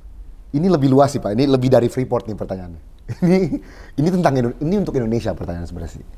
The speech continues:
Pandangan Bapak nih, eh, terhadap peluang Indonesia menjadi negara maju dan mandiri.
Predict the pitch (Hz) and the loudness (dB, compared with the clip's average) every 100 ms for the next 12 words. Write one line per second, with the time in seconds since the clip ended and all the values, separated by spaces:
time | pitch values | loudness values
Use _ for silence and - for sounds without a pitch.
0 | - - - - - - - - - - | -16 -16 -16 -16 -16 -16 -16 -14 -8 2
1 | 143 147 147 147 139 147 120 98 - - | 6 8 6 6 6 6 4 2 -2 -12
2 | - - - - - - - - 117 117 | -16 -18 -18 -18 -16 -14 -12 2 6 8
3 | 113 107 120 196 - 131 123 127 120 117 | 6 4 2 2 2 2 2 2 0 -2
4 | 117 143 123 110 110 113 107 104 104 104 | 0 0 2 0 0 0 0 2 2 0
5 | 104 104 107 101 98 92 90 | 0 0 0 0 0 -2 -8